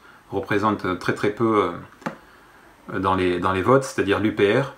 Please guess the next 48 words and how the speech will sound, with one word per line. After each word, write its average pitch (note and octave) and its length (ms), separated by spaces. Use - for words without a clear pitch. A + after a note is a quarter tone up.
Pourquoi - 220
je F2+ 60
dis F#2+ 120
patriote ? G2 480
Parce - 160
que - 100
le A2 300
Frexit, G2 500
parce - 180
que G#2+ 440
retour G2+ 340
de G#2+ 60
la F#2 100
sou-, F#2 260
enfin, - 180
retour G#2 360
entre G2 180
guillemets F#2+ 260
de F#2 60
la F2+ 80
souveraineté, F#2 600
euh, F2+ 80
euh, - 120
aux A#2+ 80
Français, B2+ 560
parce - 120
que - 120
ça - 300
n'a F2 120
jamais F#2 240
été F2+ 160
le F2+ 60
cas, A#2+ 280
et F#2 100
ce - 160
n'est F#2 100
pas G2+ 140
seul-, A2+ 340
seulement A2 320
en G#2 60
sortant G#2 320
de, F2 300
de F2+ 160
l'Union F#2 280
européenne F#2+ 400
qu'on F#2+ 180
retrouvera F#2 380
notre, F2+ 420